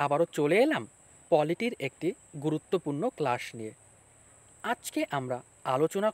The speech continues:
করব ভারতের অ্যাটর্নি জেনারেল নিয়ে। পলিটির একটি গুরুত্বপূর্ণ টপিক হলো এই অ্যাটর্নি জেনারেল। প্রায় প্রতিটি পরীক্ষায় এখান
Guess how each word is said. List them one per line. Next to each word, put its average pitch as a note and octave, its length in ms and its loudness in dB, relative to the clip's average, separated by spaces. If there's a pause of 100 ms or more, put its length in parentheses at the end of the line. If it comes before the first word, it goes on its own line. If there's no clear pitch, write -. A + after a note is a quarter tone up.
করব A#3 180 6 (440)
ভারতের C3 520 -2 (380)
অ্যাটর্নি F#3 500 4 (120)
জেনারেল B2+ 380 0 (120)
নিয়ে। A2 160 -8 (960)
পলিটির C4+ 460 4 (160)
একটি C#3+ 240 -8 (380)
গুরুত্বপূর্ণ A#3+ 560 -2 (160)
টপিক D3 320 0
হলো B3+ 160 -4 (480)
এই A#2+ 140 -4 (220)
অ্যাটর্নি C#3 500 0 (100)
জেনারেল। A2 320 -6 (760)
প্রায় B2 220 -2
প্রতিটি C#4 380 4 (120)
পরীক্ষায় D#3+ 440 0 (260)
এখান C#3+ 240 -2